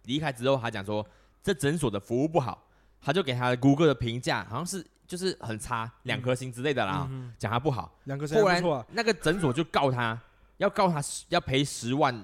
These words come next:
Speaker 1: 就是赔十万，我，我忘记是哪个国家的，所以他是确实店家是可以告他的。
Speaker 2: 哦，
Speaker 1: 啊，
Speaker 2: OK。
Speaker 1: 所以你可以告他，<laughs> 你可以告。
Speaker 2: 就不用了，就不用。
Speaker 1: 谣言制造者。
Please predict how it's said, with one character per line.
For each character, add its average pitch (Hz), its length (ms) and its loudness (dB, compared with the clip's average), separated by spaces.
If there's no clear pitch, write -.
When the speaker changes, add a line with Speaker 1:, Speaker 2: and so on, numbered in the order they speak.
Speaker 1:
就 139 100 -4
是 147 120 -4
赔 120 220 -2
十 127 160 -4
万， 131 80 2
我， 123 200 -2
我 135 120 0
忘 160 100 2
记 190 80 -2
是 208 80 -4
哪 127 140 -2
个 151 160 2
国 120 180 2
家 107 160 0
的， 92 100 -4
所 180 140 2
以 185 40 4
他 156 120 0
是 180 120 0
确 196 140 4
实 151 140 -2
店 165 200 0
家 135 120 2
是 139 80 -6
可 135 60 2
以 107 40 0
告 113 180 0
他 87 200 -6
的。 71 100 -14
Speaker 2:
哦， 143 300 0
Speaker 1:
啊， 156 120 -2
Speaker 2:
OK。 160 300 2
Speaker 1:
所 - 80 -4
以 185 60 0
你 143 80 0
可 143 60 4
以 - 20 -4
告 135 220 2
他， 98 180 -4
<laughs> 123 200 -18
你 110 140 -8
可 147 80 2
以 180 80 4
告。 - 100 6
Speaker 2:
就 160 120 4
不 160 60 2
用 165 160 4
了， 135 160 0
就 143 100 -2
不 147 60 -2
用。 139 180 0
Speaker 1:
谣 139 220 8
言 156 180 6
制 151 160 -6
造 143 220 6
者。 87 260 -4